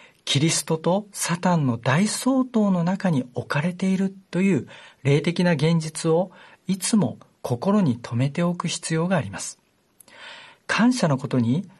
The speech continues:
私たちはこの大相当には終わりが来るということを知っています。ルカ十八章一節から八節に、有名なヤモメと裁判官の例えがありますが、七節と八節で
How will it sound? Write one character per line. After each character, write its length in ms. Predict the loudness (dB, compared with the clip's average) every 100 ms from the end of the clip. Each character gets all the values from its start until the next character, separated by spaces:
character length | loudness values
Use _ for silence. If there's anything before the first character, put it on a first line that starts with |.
| _
私 260 | 0 0 0
た 80 | -2
ち 140 | -2
は 260 | -2 -2 -4 -14 -20 -2
こ 120 | 2
の 180 | 2 2
大 260 | 2 2
相 300 | 2 0 0
当 180 | 2 2
に 140 | 2 2
は 260 | 0 -2 -6 -20 -8
終 260 | -2 2 4
わ 60 |
り 120 | 4 2
が 140 | 2
来 240 | 0 0 0
る 20 |
と 260 | -2 -4 -2
い 60 |
う 80 | 0
こ 100 | -2
と 160 | 2 2
を 220 | 0 -4
知 120 | -10
っ 20 | -8
て 100 | -8
い 80 | -8
ま 100 | -8
す。 240 | -10 -14 _ _ _ _ -20 -20 -20 -10 -2
ル 120 | 2
カ 160 | 2 0
十 280 | 0 2
八 140 | 2 0
章 480 | 0 0 0 -2 -6
一 140 | -6 -4
節 320 | -2 -4 -2
か 80 | -4
ら 80 |
八 200 | -4 -6
節 300 | -8 -10 -6
に、 220 | -2 -2 -4 -16 -20 -20 -20 -2
有 240 | 2 4
名 240 | 4 4 4
な 320 | 4 2 0 _ -2
ヤ 160 | 2
モ 160 | 4 4
メ 160 | 2 0
と 380 | 0 0 0 -4
裁 300 | 0 2 4
判 240 | 4 2
官 200 | 2 0
の 120 | 0 -4 -2
例 120 | 0
え 40 | 0
が 80 |
あ 40 | -2
り 80 | -6
ま 100 | -8
す 100 | -4
が、 240 | -4 -4 -10 -20 -20 -20 -2
七 260 | 2 4 4
節 320 | 2 -2 -2
と 100 | -2
八 180 | -2 -4
節 340 | -4 -8 -6
で 260 | -4 -2